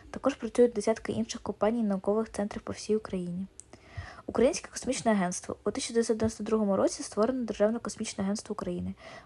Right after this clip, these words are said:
Воно займається розробкою програм запуску супутників, співпрацею з міжнародними організаціями та розвитком науки і технологій у космосі.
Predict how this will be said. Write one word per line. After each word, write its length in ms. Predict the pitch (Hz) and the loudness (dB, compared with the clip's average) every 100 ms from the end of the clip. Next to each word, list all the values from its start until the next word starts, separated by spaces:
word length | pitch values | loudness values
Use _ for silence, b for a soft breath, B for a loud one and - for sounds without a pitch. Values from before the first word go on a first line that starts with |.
| - | 2
Воно 140 | 277 | 4
займається 460 | 302 220 240 - 220 | 4 4 2 2 0
розробкою 400 | 202 247 - 226 | 4 2 2 0
програм 300 | 202 214 208 | 2 2 2
запуску 380 | 208 - - 220 | 0 0 -8 -6
супутників, 580 | 208 - 180 190 196 | -6 -4 -4 -4 -6
співпрацею 540 | - 196 220 269 - 220 | -8 -4 4 4 4 -2
з 20 | |
міжнародними 460 | 202 202 202 202 185 | 2 2 2 2 -2
організаціями 640 | 185 180 196 294 - 233 | -2 -2 0 0 -2 -4
та 120 | - | -2
розвитком 400 | 196 214 226 - | -2 -2 -4 -4
науки 280 | 190 196 214 | -2 -2 -2
і 40 | 202 | -4
технологій 460 | 190 185 196 214 | -4 -4 -2 -2
у 40 | 196 | -4
космосі. 500 | 180 - 208 - | -6 -6 -10 -12